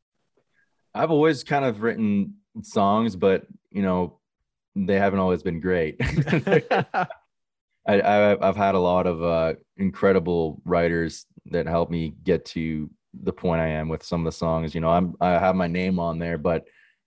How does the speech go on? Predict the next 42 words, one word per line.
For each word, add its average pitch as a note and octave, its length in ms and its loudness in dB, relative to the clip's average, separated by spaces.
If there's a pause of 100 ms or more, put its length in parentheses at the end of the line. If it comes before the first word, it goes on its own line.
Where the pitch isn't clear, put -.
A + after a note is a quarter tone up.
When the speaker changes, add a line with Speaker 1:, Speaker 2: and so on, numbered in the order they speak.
(100)
Speaker 1:
it's, - 260 -2 (120)
most G2 440 0
of E2+ 40 -12
the F2+ 60 -8
time F2+ 300 -2
it's E2+ 140 -8
their F2 380 2
ideas D#2+ 580 0
and D#2 160 -8
their D#2+ 460 -6
passion F2+ 420 -2
that E2 120 -4
kind E2+ 160 -4
of E2 80 -8
fuel F2 220 -2
the D#2+ 80 -6
project. D#2+ 580 -2
And, D#2 240 -6
you E2 80 -6
know, D2+ 100 -4
I D#2 80 -4
might D#2 180 -2
have D#2+ 140 0
a D#2+ 40 0
line D#2 280 0
or D#2+ 80 -2
two D#2 240 -8
in D#2 100 -6
there, D#2 200 -4
but, D2+ 260 -2 (520)
uh, D#2 280 0 (180)
Travis G2 400 0
Wood, F#2 280 2
Gavin F2 320 2
Slate, E2 360 -4
Todd E2+ 280 0
Clark D#2+ 380 -2
are D#2+ 60 0
the, D#2+ 240 -4
the F2 100 -4
main F#2 280 0
guys F2 480 0